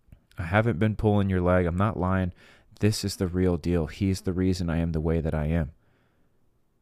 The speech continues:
Guys, I'm telling you, when you do something like that, it will speak volumes. And eventually, people, they're, they're going through life and they're experiencing loss.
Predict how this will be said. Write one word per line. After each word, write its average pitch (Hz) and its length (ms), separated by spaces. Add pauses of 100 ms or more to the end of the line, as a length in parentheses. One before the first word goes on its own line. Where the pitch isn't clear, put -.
(160)
Guys, 104 220
I'm 113 140
telling 113 300
you, 90 160 (340)
when 101 280
you 127 440
do 110 180
something 104 460
like 87 240
that, 82 280 (680)
it 117 220
will 110 140
speak - 640
volumes. 87 760
And 104 140
eventually, 92 920 (420)
people, 131 580 (800)
they're, 120 220
they're 117 160
going 139 280
through 98 220
life 92 400
and 95 180
they're 117 140
experiencing 107 920 (580)
loss. 92 540